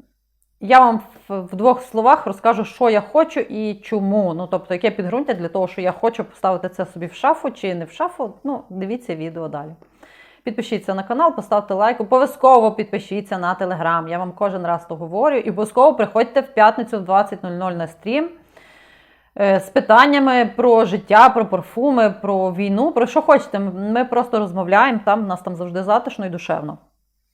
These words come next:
Отже, залишився в мене в, е, віш-листі, е, Lanvin Arpège.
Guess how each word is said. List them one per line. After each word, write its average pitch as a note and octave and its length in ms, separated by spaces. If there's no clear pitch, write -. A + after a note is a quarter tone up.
Отже, G#3 360
залишився D#4+ 580
в B3+ 60
мене G#3+ 280
в, F#3+ 60
е, F3 260
віш-листі, A#3+ 800
е, F#3+ 720
Lanvin G3 720
Arpège. F3+ 720